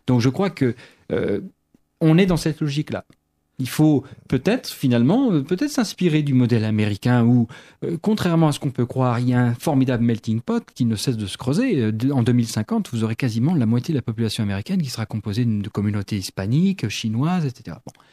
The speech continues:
Mais il y a quand même un, je dirais, un ciment qui crée une espèce de cohésion. Alors certains pourraient la cataloguer de, d'artificielle, mais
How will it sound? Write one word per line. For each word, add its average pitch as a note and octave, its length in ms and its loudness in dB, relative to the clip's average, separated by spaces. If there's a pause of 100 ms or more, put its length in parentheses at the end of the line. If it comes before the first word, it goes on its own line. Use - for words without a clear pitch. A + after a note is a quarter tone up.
(200)
Mais G3+ 140 4
il A3 140 4
y E3+ 80 6
a D#3+ 40 0
quand D#3+ 140 2
même G#3+ 360 4 (760)
un, E3 340 0 (1400)
je C#3 100 -8
dirais, D#3+ 220 0
un C3+ 120 4
ciment E3 520 4 (1120)
qui - 140 -12
crée G3 320 4
une C#3+ 300 6
espèce E3 220 0
de D3 80 2
cohésion. E3 580 2 (440)
Alors G#2 160 -2
certains A#2 260 -2
pourraient A2+ 220 -2
la G#2+ 80 -2
cataloguer A#2 720 -2
de, A2+ 180 -8
d'artificielle, A2+ 560 -6
mais C#3 160 2